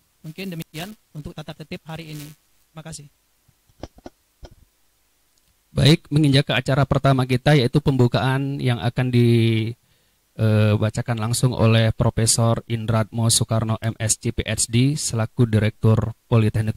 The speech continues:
Speaker 2: Pekerjaan Umum. Baik, Pak, eh, waktu dan tempat kami persilahkan untuk Pak Profesor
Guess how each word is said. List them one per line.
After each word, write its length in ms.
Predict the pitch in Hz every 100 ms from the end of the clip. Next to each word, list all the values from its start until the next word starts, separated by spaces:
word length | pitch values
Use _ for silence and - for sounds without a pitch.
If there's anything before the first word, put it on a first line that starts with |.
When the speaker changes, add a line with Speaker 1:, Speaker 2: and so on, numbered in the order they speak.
| -
Speaker 2:
Pekerjaan 400 | 107 110 104 -
Umum. 320 | 107 101 101 - _ _ _ _
Baik, 240 | 120 123
Pak, 180 | 139 147 - _ - -
eh, 400 | 117 113 113 110
waktu 320 | 117 - 127
dan 160 | 120
tempat 160 | 123 127
kami 160 | - 123
persilahkan 640 | - 123 117 117 117 117 - _
untuk 320 | 123 110 -
Pak 160 | 101 -
Profesor 560 | - 117 117 110 117